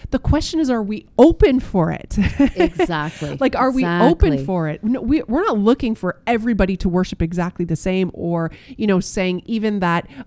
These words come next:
Speaker 1: a more, um, conservative looking type of worship, maybe that doesn't have a physical expression to it, is not genuine or anything like that, because that's not for us to say. That is,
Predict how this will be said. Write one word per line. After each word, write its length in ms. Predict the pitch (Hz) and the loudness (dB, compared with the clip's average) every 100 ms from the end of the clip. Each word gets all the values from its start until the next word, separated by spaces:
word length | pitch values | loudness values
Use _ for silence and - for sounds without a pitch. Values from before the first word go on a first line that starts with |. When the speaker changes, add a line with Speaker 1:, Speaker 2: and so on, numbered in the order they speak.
| - | 0
Speaker 1:
a 100 | 202 | 2
more, 580 | 190 180 180 180 180 - | 2 4 4 2 0 -2
um, 360 | 170 165 165 - | -2 0 -2 -2
conservative 1040 | - 214 - - 196 190 190 175 170 165 170 - | -2 -2 -2 -6 -4 -2 -4 -2 -2 -4 -8 -6
looking 500 | 190 214 220 202 185 | -4 -2 -4 -6 -6
type 320 | - 185 202 | -4 -4 -2
of 160 | 170 160 | -4 -2
worship, 560 | 165 208 - 147 151 - - - | -2 -2 -2 -4 -4 -8 -16 -4
maybe 180 | 202 180 | 0 0
that 160 | 175 | -2
doesn't 240 | 170 175 175 | -2 -4 -4
have 140 | 180 | -4
a 60 | 151 | -6
physical 520 | - 220 233 269 180 | -4 -4 -2 -2 -2
expression 420 | 170 - 170 - | -2 -2 -4 -4
to 160 | 175 170 | -4 -4
it, 100 | 165 | -2
is 140 | 190 185 | -2 0
not 200 | 165 165 | -2 -4
genuine 580 | 156 175 226 196 147 139 | -2 -2 0 0 -2 -4
or 180 | 175 - - | -8 -8 -6
anything 560 | 254 277 277 226 220 | -4 -2 -4 -4 -4
like 160 | 208 185 | -4 -4
that, 200 | 190 170 | -4 -4
because 200 | 170 196 | -4 -4
that's 180 | 220 - | -4 -6
not 160 | 262 | -8
for 100 | - | -4
us 140 | 175 - | -6 -6
to 80 | 160 | -10
say. 380 | - 175 233 359 - - - | -6 -4 -4 -6 -14 -20 -8
That 220 | 190 190 185 | -2 -2 -2
is, 380 | 185 175 180 | -2 -2 -2